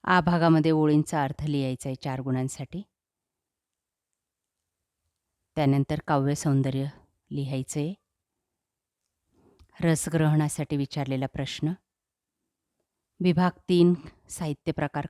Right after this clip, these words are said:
कथा दहा गुणांसाठी असणार आहे. त्यात विचारलेली उतारा आणि त्यावर आधारित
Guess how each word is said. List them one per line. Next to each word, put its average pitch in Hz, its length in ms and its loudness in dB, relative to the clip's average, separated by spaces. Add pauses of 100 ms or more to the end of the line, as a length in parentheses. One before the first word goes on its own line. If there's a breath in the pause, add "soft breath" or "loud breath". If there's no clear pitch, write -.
कथा 147 320 -6
दहा 143 220 -6
गुणांसाठी 135 580 -2
असणार 131 360 -2
आहे. 165 100 -6 (1400)
त्यात 139 200 -4
विचारलेली 135 580 -4 (840)
उतारा 151 420 -4 (280)
आणि 135 200 -2
त्यावर 123 280 -2
आधारित 127 340 -4